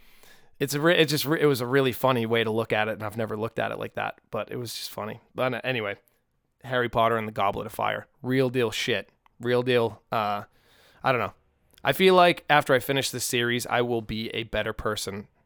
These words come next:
having read them all. Um, so anyway, I feel like that's probably a good place to end. Um, I gotta get out of here anyways and go do some more stuff today. So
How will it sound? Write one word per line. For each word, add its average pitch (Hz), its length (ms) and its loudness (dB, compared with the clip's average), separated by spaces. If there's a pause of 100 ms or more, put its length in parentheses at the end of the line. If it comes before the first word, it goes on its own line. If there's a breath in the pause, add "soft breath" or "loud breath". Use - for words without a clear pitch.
(100)
having 110 320 -2
read 104 300 -6 (300)
them 104 160 -6
all. 107 240 -10 (340)
Um, 104 340 -10 (1400 loud breath)
so 151 360 4 (400 loud breath)
anyway, 131 400 4 (800 loud breath)
I 127 80 -6
feel 143 160 2
like 117 140 0
that's 104 140 -8
probably 98 280 -2
a - 20 -14
good 98 160 -10
place 98 220 -8
to - 140 -14
end. 107 240 -8 (460)
Um, 104 340 -2
I 113 60 -6
gotta 101 140 -8
get 101 160 -10
out 98 160 -2
of 110 60 -10
here 110 240 -6
anyways 110 460 -8
and 113 120 -8
go 107 200 -6
do 107 240 -10
some - 180 -8
more 120 220 0
stuff - 340 2
today. 127 300 2 (160)
So 151 400 6